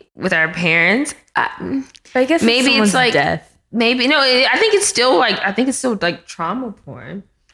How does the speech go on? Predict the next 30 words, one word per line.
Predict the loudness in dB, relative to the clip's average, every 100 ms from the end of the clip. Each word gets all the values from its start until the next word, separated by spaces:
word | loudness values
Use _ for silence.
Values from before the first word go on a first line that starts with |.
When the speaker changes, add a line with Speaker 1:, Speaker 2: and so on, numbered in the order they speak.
| -8
Speaker 1:
I | -6
think | -2
they're | -2 -2
still, | -2 0 2
like, | 2 -2 -4
why | 0 2 2 2
are |
they, | 2 2
they, | 0 0 -2 -4 -8 -4
like, | -4
how | -2 0
were | 0 0
their | -2
childhoods? | -4 -6 -6 -8 -8 -4
You |
know | -2
what | 0
I'm | -2
saying? | -4 -2
Like, | -2 -2 0
there's | -2
probably | 0 0 2
a | 2
reason | 0 0
why | 0 2
they're | 2
addicted | 0 -4 -4
to | -2
that | -2 -4
feeling. | -8 -10 -14